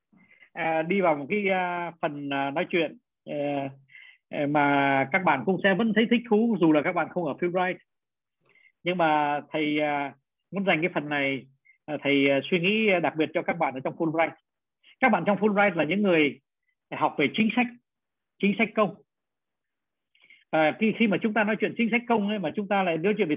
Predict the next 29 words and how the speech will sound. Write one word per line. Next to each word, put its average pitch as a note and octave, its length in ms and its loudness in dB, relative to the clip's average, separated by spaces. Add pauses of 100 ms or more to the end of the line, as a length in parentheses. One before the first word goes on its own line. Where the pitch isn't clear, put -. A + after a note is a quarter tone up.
thương A#3 140 2
thuyết D4+ 180 0
nữa B3+ 140 -8
đó, A3+ 80 -10 (840)
thì D3+ 400 4 (460)
nó, A3+ 300 0
nó A3+ 140 0 (160)
không G3+ 180 2
giống C#4+ 320 2
những B3+ 120 -4
cái B3 120 -2
cuộc F#3 180 -2
thương G3 140 -4
thuyết, B3 160 -2 (100)
à, F#3 160 -8
bình D#3+ 240 -2
thường. B2+ 220 -4 (440)
Thí B3 120 2
dụ, G3+ 260 2 (1300)
à, D3+ 540 4
thương G3 280 0
thuyết C#4 160 4
giữa A#3+ 220 2
chính B3 200 0
phủ C3 400 -6 (640)
và, D3+ 1120 -2 (400)
và C#3+ 500 -4 (280)
toàn D3+ 200 0
dân. F3+ 200 0